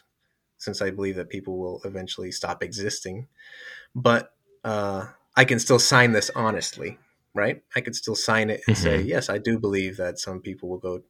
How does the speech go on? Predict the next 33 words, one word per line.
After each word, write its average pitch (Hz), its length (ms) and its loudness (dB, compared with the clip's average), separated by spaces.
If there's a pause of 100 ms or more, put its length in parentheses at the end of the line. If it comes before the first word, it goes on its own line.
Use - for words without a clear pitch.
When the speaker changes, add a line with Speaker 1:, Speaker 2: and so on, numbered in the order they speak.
Speaker 1:
tragically 98 760 0
to 104 100 -10
eternal 92 320 -8
condemnation." 95 640 -6 (100)
But 113 120 2
now 160 160 6
I 135 80 6
can't 98 240 2
sign 98 240 0
that 98 180 -2
at 104 100 0
all 143 300 2 (260)
<laughs> - 280 -10
because 131 180 8
I 147 80 10
don't 147 140 6
think 151 160 6
anybody 123 520 4 (300)
will 110 140 6
ever 110 360 6 (580)
go 120 140 10
to 120 140 4
an 110 240 0
everlasting 104 960 2 (100)
condemnation. 101 580 0
I 104 40 0
don't 123 120 4
think 117 160 2
anybody 107 360 4
will 98 140 0
be 98 100 -2
lost 92 340 -2
forever, 110 580 2